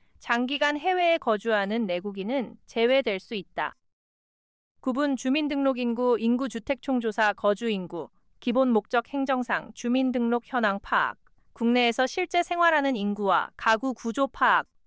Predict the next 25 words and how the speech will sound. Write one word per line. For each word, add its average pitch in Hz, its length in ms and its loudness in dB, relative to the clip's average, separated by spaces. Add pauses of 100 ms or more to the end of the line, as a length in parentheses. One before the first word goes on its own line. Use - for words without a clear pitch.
(300)
외국인 233 480 2
일반 269 440 2
주민등록 226 600 0
인구에는 185 480 -2
포함되지 330 560 2
않음 226 320 0
국내 220 360 0
통상 247 580 -4
거주 202 360 0
요건을 226 440 2
충족하면 247 720 -4
포함 277 360 0
가능. 196 420 -4 (1080)
해외 311 260 6
장기 247 460 0
체류 311 340 0
내국인 233 480 2
주민등록 226 560 0
상태에 247 380 -2
따라 190 280 2
남을 180 320 0
수 202 180 -8
있음 240 340 -4
통상 349 440 -2
거주지, 180 560 -2